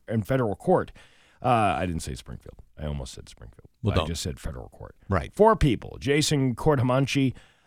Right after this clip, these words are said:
Speaker 1: uh, Brett Forsman, Juan Rios, and Denise, or, I'm sorry, Dennis Williams. Uh, it's Denise's brother.
Speaker 2: Right.
Speaker 1: Uh,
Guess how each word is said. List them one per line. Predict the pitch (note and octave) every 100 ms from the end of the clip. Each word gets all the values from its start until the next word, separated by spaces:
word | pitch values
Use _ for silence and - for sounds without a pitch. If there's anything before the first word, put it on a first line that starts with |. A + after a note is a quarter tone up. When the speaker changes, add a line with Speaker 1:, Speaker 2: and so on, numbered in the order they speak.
| -
Speaker 1:
uh, | - F#2 E2+ D#2+ D#2
Brett | D2 C#3 B2+
Forsman, | - D3+ D3+ C3+ C3+ C3+ C3 C3 F2
Juan | G2 G#2+ G#2+
Rios, | A#2 F3 D#3+ D3+ -
and | A2
Denise, | G#2 A#2 B2 A2 -
or, | F#2 D#2
I'm | A#2 A2
sorry, | G#2 F2
Dennis | E2 C#3+ D#3 -
Williams. | E2 D2 C#2 F#2 - - _ _ _
Uh, | - -
it's | - -
Denise's | E2+ F2+ F#2 - C#2+ - - -
brother. | E2 F2 C2+ D#2 -
Speaker 2:
Right. | G2 E2 D#2+ - -
Speaker 1:
Uh, | B2+ A#2+ A#2